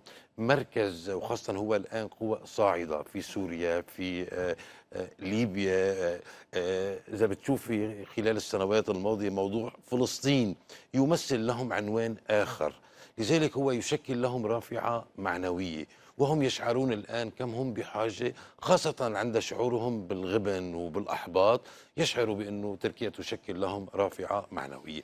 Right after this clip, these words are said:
هذه العلاقة بين طرابلس وتركيا هي علاقة تاريخية، هناك جمعيات، واستحدث جزء من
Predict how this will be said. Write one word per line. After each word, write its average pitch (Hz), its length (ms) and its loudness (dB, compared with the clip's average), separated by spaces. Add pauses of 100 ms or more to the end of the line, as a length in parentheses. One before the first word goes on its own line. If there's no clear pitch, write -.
(360)
هذه 165 300 4
العلاقة 120 520 4
بين 107 220 2
طرابلس 107 520 2
وتركيا 92 640 -6
هي 95 200 -10
علاقة 98 460 -2 (100)
تاريخية، 85 680 -8 (380)
هناك 110 260 2
جمعيات، 87 640 2 (320)
واستحدث 127 920 2
جزء 107 420 -4
من 120 240 2